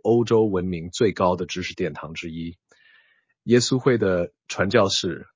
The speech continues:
到了东方，为了传教，必须把佛经读得很熟，甚至进行翻译。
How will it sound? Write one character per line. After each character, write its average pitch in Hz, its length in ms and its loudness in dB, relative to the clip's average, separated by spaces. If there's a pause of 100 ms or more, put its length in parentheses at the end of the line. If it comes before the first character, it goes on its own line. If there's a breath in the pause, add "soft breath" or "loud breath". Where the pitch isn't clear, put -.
到 107 140 6
了 92 100 2
东 113 240 0
方， 107 360 -2
为 104 140 2
了 87 100 -4
传 85 280 -6
教， 76 320 -2
必 107 140 -2
须 110 140 -4
把 69 160 -4
佛 82 240 -8
经 95 200 -4
读 80 140 -12
得 82 100 -6
很 - 180 -12
熟， - 460 -8
甚 95 300 0
至 82 420 -6
进 95 200 -2
行 78 320 -8
翻 101 340 0
译。 80 220 -6